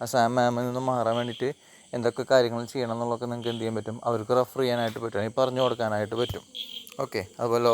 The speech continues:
ബർത്ത് വെയിറ്റ് കാര്യങ്ങൾ. അപ്പോൾ ഈ ഒരു ഡാഷ്ബോർഡ് എന്നുകൊണ്ട് ഉദ്ദേശിക്കുന്നത് നമ്മുടെ മൊത്തത്തിലുള്ള, അതായത് ഈ ഒരു മാസത്തെ അല്ലെങ്കിൽ ഈ ഒരു ദിവസം ഓരോ ദിവസം ചെയ്യേണ്ടതും അല്ലെങ്കിൽ ഒരു മാസം ചെയ്ത പ്രവർത്തികൾ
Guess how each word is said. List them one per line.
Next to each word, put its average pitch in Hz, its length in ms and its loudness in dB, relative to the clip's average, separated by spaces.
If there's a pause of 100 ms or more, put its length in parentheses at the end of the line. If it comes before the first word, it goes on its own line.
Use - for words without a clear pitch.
(100)
ബർത്ത് 107 280 -2
വെയിറ്റ് 107 260 -4
കാര്യങ്ങൾ. 107 300 -4 (480)
അപ്പോൾ - 180 -4
ഈ 156 40 -4 (100)
ഒരു 185 120 0 (320)
ഡാഷ്ബോർഡ് 143 480 2
എന്നുകൊണ്ട് 175 240 -2
ഉദ്ദേശിക്കുന്നത് 147 480 -6
നമ്മുടെ 131 280 -4
മൊത്തത്തിലുള്ള, 139 760 0 (600)
അതായത് 131 340 6
ഈ - 20 -2 (140)
ഒരു 135 180 0
മാസത്തെ 120 420 0 (160)
അല്ലെങ്കിൽ 117 320 -6
ഈ 127 80 -2
ഒരു 123 160 -4
ദിവസം 123 280 -4 (120)
ഓരോ 117 240 2
ദിവസം 127 320 -4
ചെയ്യേണ്ടതും 123 380 -2
അല്ലെങ്കിൽ 120 240 -2
ഒരു 117 140 -4
മാസം 117 280 -2
ചെയ്ത 120 140 -2 (100)
പ്രവർത്തികൾ 117 440 -2